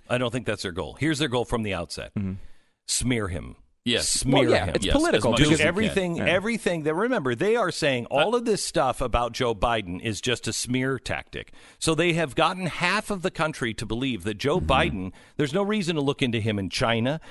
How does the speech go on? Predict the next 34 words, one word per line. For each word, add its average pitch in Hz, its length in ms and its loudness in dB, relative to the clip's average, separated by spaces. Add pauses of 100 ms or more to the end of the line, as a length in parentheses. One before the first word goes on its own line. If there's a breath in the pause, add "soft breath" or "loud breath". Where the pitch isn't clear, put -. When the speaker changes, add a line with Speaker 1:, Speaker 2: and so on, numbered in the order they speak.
(120)
Speaker 1:
There's 135 200 0
no 185 100 4
reason 170 540 0
to 139 100 0
look 123 240 0
at 117 120 0
him, 110 460 -2
uh, 92 360 -2
in 104 420 -2
Ukraine. 120 640 -2 (220 loud breath)
There's 147 240 0
no 208 160 2
reason. 214 460 0
He 110 160 -2
wasn't 185 360 2
corrupt. 107 400 0 (180 loud breath)
Half 196 440 4
of 202 160 0
the 220 80 2
country 185 540 -2
believes 127 640 -2
that. 64 320 -8 (340 loud breath)
And 131 300 0
then 160 420 4
what 120 200 -2
they're 110 180 0
doing 104 420 -2
is 113 160 -2
they're 110 140 0
turning 147 400 0
the 113 100 -2
entire 196 540 2
thing 151 260 0
around. 85 460 -4